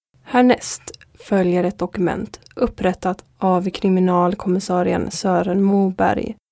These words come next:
den tjugosjunde april nittonhundranittiotvå. Redovisning av sammanställning upprättad av kriminalinspektör Bengt P och Bengt B, Rikskriminalpolisen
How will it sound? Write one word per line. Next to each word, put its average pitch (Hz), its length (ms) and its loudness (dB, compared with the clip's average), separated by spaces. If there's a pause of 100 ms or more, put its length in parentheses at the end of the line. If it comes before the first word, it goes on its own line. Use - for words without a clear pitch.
(100)
den 185 200 2
tjugosjunde 185 440 2
april 175 480 0 (180)
nittonhundranittiotvå. 175 1080 -2 (760)
Redovisning 202 1000 0
av 190 400 -2
sammanställning 196 1200 0 (100)
upprättad 196 720 -2 (140)
av 196 420 0
kriminalinspektör 196 1600 2
Bengt 185 520 -4
P 311 340 0 (380)
och - 400 -4 (280)
Bengt - 440 -2 (160)
B, 185 540 0 (320)
Rikskriminalpolisen 190 1600 0